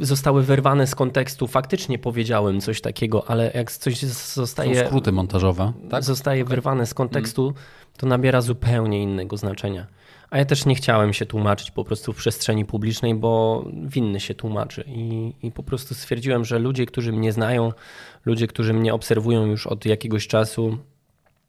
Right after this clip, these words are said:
Speaker 1: raczej wiedzą, jakie wartości niosę za sobą
Speaker 2: Mhm.
Speaker 1: i, mm, wiedzą, jakim jestem człowiekiem,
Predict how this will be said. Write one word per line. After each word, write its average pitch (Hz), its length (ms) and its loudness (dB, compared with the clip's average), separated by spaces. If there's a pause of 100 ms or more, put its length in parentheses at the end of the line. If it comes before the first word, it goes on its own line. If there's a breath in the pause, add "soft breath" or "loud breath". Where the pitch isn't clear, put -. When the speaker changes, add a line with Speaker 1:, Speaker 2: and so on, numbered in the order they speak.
Speaker 1:
raczej 110 520 2
wiedzą, 110 340 2
jakie 98 220 0
wartości 101 460 0
niosę 98 300 -2
za 98 80 -6
sobą 107 320 -2
Speaker 2:
Mhm. - 180 -2
Speaker 1:
i, 104 320 0 (560 loud breath)
mm, 104 200 -2
wiedzą, 107 300 2
jakim 104 280 0
jestem 101 320 0
człowiekiem, 101 880 -2